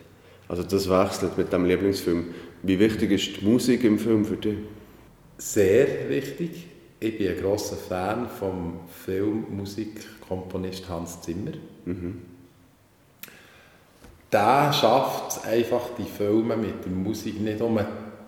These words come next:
Speaker 2: so ein bisschen zu untermalen, sondern auch mitzugestalten. Sehr wichtig.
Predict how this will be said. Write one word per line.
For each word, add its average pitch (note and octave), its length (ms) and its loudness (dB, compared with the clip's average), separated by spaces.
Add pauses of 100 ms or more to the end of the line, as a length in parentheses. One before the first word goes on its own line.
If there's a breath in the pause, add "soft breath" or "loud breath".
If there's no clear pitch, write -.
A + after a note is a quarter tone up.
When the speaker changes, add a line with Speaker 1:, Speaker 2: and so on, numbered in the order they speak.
(100)
Speaker 2:
so G#2+ 100 -2
ein - 60 -8
bisschen A#2+ 160 4
zu - 220 0
untermalen, G2+ 720 4
sondern G2 420 -2
auch F#2+ 140 0
mitzugestalten. - 1200 -4 (1200 loud breath)
Sehr B2+ 360 6
wichtig. D3+ 520 0